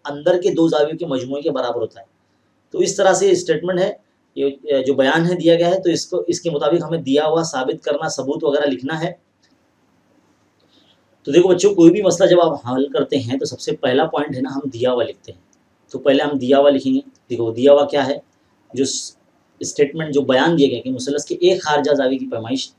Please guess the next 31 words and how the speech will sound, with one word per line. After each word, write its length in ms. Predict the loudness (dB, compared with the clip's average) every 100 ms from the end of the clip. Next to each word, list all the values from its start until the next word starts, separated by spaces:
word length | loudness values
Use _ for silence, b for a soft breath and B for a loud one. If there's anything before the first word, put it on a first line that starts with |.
| _ _ _
उसके 200 | -12 -6
बैद 300 | 2 4 6
दाखिला 240 | 4 0 2
जाविये 200 | 2 2
की 80 |
पैमाइश 260 | -4 -6 -6
के 100 | -4
मजमूआ 280 | -4 -4 -8
होती 220 | -10 -16
है, 60 | _ _ _ _ -8
कि 60 |
मजमूए 300 | -4 -2 -2
के 100 | 0
मसावी 340 | -2 -2 0 0
होती 220 | -2 -8
है। 40 |
तो 80 | -6
हम 120 | -2
पहले 160 | 0 2
बताएंगे 320 | 0 0 -2
मुसल्लस 600 | -4 -4 -2 -2 -4 -8 _ _ -8
हमने 180 | -4 0
जो 120 | 2
बनाया 260 | 2 0
है 120 | 0 0
इधर 240 | 0 -4
शक्ल, 280 | -4 -6 -6
मुसल्लस 440 | -6 -6 -4 -6 -8
पीक्यूआर 680 | -10 -4 -4 -2 -4 -4 -6
में 320 | -8 -10 -12 _ _ _ _ _ _ _ _ _
जो 380 | -2 2 2 0